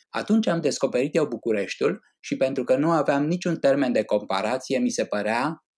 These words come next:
literalmente cel mai frumos oraș din lume. Multă vreme,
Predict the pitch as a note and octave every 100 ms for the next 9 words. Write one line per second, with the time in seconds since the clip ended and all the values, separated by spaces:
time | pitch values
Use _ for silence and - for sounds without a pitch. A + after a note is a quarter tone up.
0 | - C3+ G3 F#3 C#3 A2+ G#2+ A2+ A#2 A2+
1 | A2+ - _ _ - D3 E3+ D#3 B2 G2
2 | G2+ G#2+ G#2 F#2+ F#2+ F#2+ F#2+ F2+ F2+ -
3 | - _ _ _ _ - C#3 G3+ G#3 D3
4 | C#3 C3+ A2+ F2+ -